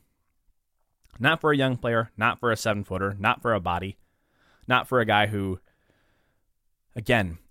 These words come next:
there are thirty N B A teams. He, he could be a backup on one of them, for sure.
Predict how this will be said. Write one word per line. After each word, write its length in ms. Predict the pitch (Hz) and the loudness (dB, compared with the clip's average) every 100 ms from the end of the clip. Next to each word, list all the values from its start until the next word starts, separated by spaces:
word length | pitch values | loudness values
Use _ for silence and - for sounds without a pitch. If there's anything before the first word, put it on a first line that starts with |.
| - | 0
there 160 | 135 | 2
are 40 | 127 | 2
thirty 440 | - 151 156 151 | 2 2 2 2
N 160 | 135 131 | 0 2
B 140 | 127 | 2
A 120 | 120 | 2
teams. 600 | 113 117 95 80 76 - - _ _ _ _ _ _ _ _ _ _ _ _ _ - | 0 -2 -4 -6 -10 -12 -14 _ _ _ _ _ _ _ _ _ _ _ _ _ -12
He, 280 | 113 113 - _ | -8 -8 -12 _
he 380 | - - 135 | -20 -8 -6
could 100 | 139 | -4
be 80 | 135 | -2
a 60 | 117 | 2
backup 440 | 113 131 135 120 | 4 2 0 -4
on 140 | 120 107 | -2 0
one 160 | 113 | 0
of 60 | 80 | 0
them, 180 | 80 95 | -8 -10
for 120 | 98 | -12
sure. 360 | - 123 82 | -2 0 0